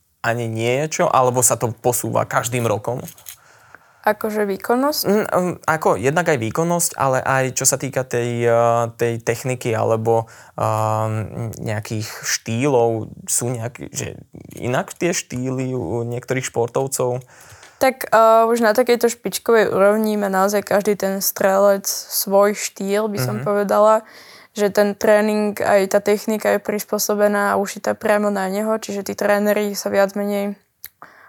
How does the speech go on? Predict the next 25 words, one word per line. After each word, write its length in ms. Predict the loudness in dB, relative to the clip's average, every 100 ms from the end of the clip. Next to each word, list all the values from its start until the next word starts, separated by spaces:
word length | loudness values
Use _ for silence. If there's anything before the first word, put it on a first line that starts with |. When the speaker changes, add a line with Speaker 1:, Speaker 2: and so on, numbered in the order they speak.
| _
Speaker 2:
už 400 | -4 -4 -4 -8
pozerajú 460 | -4 0 4 4 4
na 140 | 2
ten, 400 | 0 -2 -4 -8 -8
na, 180 | -6 -6
na 220 | 0 0
to, 160 | 0 -2
čo 160 | -2
ten 100 | -4
športovec 600 | -4 -2 -2 0 0 0
zvládne. 580 | 2 4 4 4 0 -4 -6 _
Speaker 1:
Mhm. 220 | -4 -4 -6 _ _ -20 _ -20 _
Speaker 2:
A 120 | 4 6 6 6 6
čo 140 | 4 2
sa 120 | 0
týka 280 | 0 2 2
výkonnosti, 560 | 2 0 0 0 -2
tam 240 | 0 0 2
to 80 | 0
išlo 260 | 0 -2
brutálne 600 | -2 -2 0 2 2 2
hore, 400 | -2 2 4 2
že 80 | 0
naozaj, 360 | -4 -2 0 0
že 160 | -2